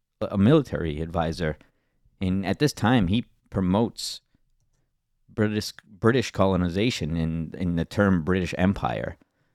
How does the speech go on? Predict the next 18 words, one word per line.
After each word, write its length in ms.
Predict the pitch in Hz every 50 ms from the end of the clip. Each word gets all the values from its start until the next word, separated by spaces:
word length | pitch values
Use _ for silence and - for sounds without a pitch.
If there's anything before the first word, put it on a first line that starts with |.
| _ _ _ _ _ _
And 180 | - 82 - - -
he 160 | 85 92 104
pushes 340 | - - 110 104 - 90 -
heavily 320 | - - 127 110 - 78 76
for 140 | - 78
this. 160 | 76 73 76 -
This 160 | - 107 101 120
is 140 | 110 92
one 160 | 92 101 95 95
of 60 | 87
the 80 | 90
reasons 400 | 85 95 101 92 85 90 87 80
I 140 | 90 85 87
find 540 | - - 95 90 90 90 87 90 90 80 -
John 280 | - - 90 87 87 85
Dee 380 | 82 90 87 85 85 85 85 - - - _ _ _
so 200 | _ - 92 85
fascinating, 880 | - - 92 92 92 - - 87 82 82 82 76 78 80 80 80 82